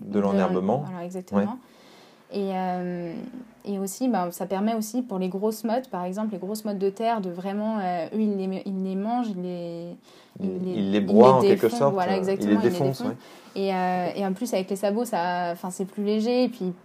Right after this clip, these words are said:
Speaker 2: ils piétinent un petit peu, et en fait, ça casse vraiment ces grosses mottes. Et c'est vrai
Speaker 1: Mhm.
Speaker 2: que quand on voit maintenant, euh, depuis qu'on a les moutons, quand on fait des passages de, de charrue, on voit vraiment que ça, ça se désagrège, enfin, c'est beaucoup plus friable comme,
Speaker 1: La
Speaker 2: euh,
Speaker 1: qualité
Speaker 2: comme
Speaker 1: de la
Speaker 2: motte.
Speaker 1: terre est
Speaker 2: Voilà, ça retourne pas des gros, euh,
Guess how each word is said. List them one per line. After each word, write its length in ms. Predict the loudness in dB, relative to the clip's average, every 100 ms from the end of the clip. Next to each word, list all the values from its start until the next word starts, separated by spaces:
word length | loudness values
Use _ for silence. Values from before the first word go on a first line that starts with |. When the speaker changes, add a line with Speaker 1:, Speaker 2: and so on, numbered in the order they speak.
| -10
Speaker 2:
ils 60 |
piétinent 360 | -2 -2 0 -2
un 120 | -2
petit 120 | -2
peu, 120 | -4 -2
et 100 | -2
en 80 |
fait, 180 | -2 -4
ça 120 | -4
casse 280 | -2 -2 -2
vraiment 280 | -4 -4 -4
ces 140 | -4
grosses 280 | -4 -4 -4
mottes. 240 | -4 -4 -6
Et 20 |
c'est 120 | -6
vrai 120 | -4 -2
Speaker 1:
Mhm. 20 |
Speaker 2:
que 40 | -4
quand 140 | -4
on 100 | -4
voit 220 | -2 0
maintenant, 380 | 0 -2 -4 -6 -10 -20 -20 -12
euh, 140 | -6 -2
depuis 240 | -2 -4
qu'on 160 | -2 -2
a 80 | 0
les 80 |
moutons, 320 | -2 -4 -4 -4
quand 180 | -4
on 60 | -8
fait 160 | -6 -2
des 100 | -2
passages 480 | -4 -2 -2 0
de, 380 | 0 -2 -2 -4
de 80 | -4
charrue, 440 | -6 -6 -6 -4 -4 -6 -8
on 200 | -8 -8 -4
voit 180 | -4
vraiment 340 | -2 -4 -4 -6
que 60 |
ça, 140 | -6 -10 -12
ça 180 | -14 -14
se 60 | -16 _
désagrège, 480 | -6 -6 -6 -6 -8 -10
enfin, 200 | -10 -10
c'est 140 | -6
beaucoup 180 | -4 -4
plus 140 | -8
friable 400 | -10 -4 -2 -4 -6
comme, 160 | -4
Speaker 1:
La 80 | -2
Speaker 2:
euh, 40 |
Speaker 1:
qualité 240 | 2 2 4
Speaker 2:
comme 80 | 4
Speaker 1:
de 40 | 4
la 60 |
Speaker 2:
motte. 60 | 4
Speaker 1:
terre 240 | 6 4 4
est 260 | 0 0
Speaker 2:
Voilà, 260 | -2 -4 -6
ça 140 | -10
retourne 320 | -12 -10 -8
pas 160 | -4 -2
des 140 | -2
gros, 320 | -4 -6 -4
euh, 40 | -6